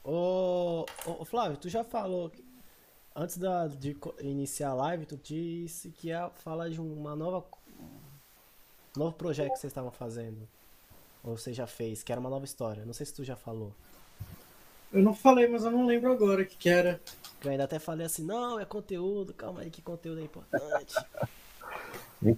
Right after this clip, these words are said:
Speaker 3: inclusive o Flávio vai ter, está na, no último se-, na, na última semana do semestre, alguma coisa assim, né?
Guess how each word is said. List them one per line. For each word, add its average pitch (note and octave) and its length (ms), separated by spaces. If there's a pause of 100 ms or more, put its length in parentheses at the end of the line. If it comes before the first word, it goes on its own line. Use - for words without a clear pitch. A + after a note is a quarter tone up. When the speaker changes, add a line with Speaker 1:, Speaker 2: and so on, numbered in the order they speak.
(140)
Speaker 3:
inclusive B2 560
o F#3 60
Flávio E3+ 420
vai F#3+ 180
ter, E3 260
está D3 320
na, D3+ 180
no A#2 80
último D3 340
se-, A2+ 260
na, G2 280
na F#2+ 160
última C#3 300
semana A#2+ 460
do G#2 60
semestre, A2 600
alguma G#2 300
coisa A2 240
assim, C3+ 240
né? B2+ 240